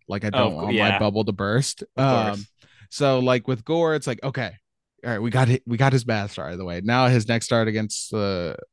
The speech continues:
Speaker 1: well, it won't be the Cubs, maybe the Diamondbacks.
Speaker 2: Diamondbacks?
Speaker 1: Yeah, like,
Speaker 2: Really?
Speaker 1: all right, now, now we get the good Gore again. Like, 'cause, no, there's no way it can be two in a row or <laughs> anything. Like, that's kinda how my, my <laughs> brain's working. Um,
Speaker 2: Yeah,
Speaker 1: but
Speaker 2: we
Speaker 1: you know
Speaker 2: obviously we hope it's not,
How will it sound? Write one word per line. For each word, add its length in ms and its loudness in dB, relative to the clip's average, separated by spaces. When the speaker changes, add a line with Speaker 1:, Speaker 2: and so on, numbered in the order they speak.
Speaker 1:
well, 160 -10
it 60 -12
won't 220 -4
be 60 -4
the 80 -6
Cubs, 300 -4
maybe 220 -2
the 100 -2
Diamondbacks. 720 2
Speaker 2:
Diamondbacks? 80 -6
Speaker 1:
Yeah, 160 4
like, 200 -2
Speaker 2:
Really? 100 -10
Speaker 1:
all 80 2
right, 180 -2
now, 400 2
now 240 -2
we 100 -4
get 160 -8
the 60 -16
good 260 -6
Gore 220 -6
again. 280 -10
Like, 440 -6
'cause, 240 0
no, 160 6
there's 200 2
no 140 4
way 180 -2
it 60 -8
can 120 -2
be 100 -2
two 200 0
in 80 -2
a 60 -6
row 280 -6
or 100 -10
<laughs> 60 -6
anything. 320 0
Like, 160 0
that's 320 -2
kinda 260 -4
how 100 -2
my, 380 -4
my 200 0
<laughs> 0 -
brain's 380 0
working. 440 -6
Um, 520 0
Speaker 2:
Yeah, 180 4
Speaker 1:
but 60 2
Speaker 2:
we 80 2
Speaker 1:
you 40 2
know 60 4
Speaker 2:
obviously 400 0
we 60 -2
hope 240 -4
it's 160 -12
not, 300 -8